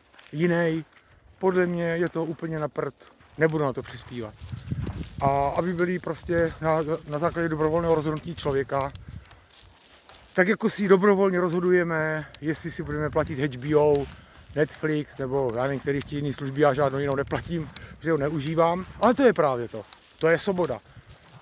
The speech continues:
Chci koukat na filmy H B O, no tak si je zaplatím,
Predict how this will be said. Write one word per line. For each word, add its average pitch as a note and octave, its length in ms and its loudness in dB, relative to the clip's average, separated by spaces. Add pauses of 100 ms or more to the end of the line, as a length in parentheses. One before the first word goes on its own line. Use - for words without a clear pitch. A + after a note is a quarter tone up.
(360)
Chci - 240 0 (320)
koukat G3 440 4 (240)
na D#3+ 140 -2
filmy F#3+ 420 0
H F3+ 160 0
B G3 200 -2
O, F#3+ 280 2 (480)
no A2 60 -16
tak - 200 -14
si - 100 -8
je D3 60 -2
zaplatím, D3 600 -6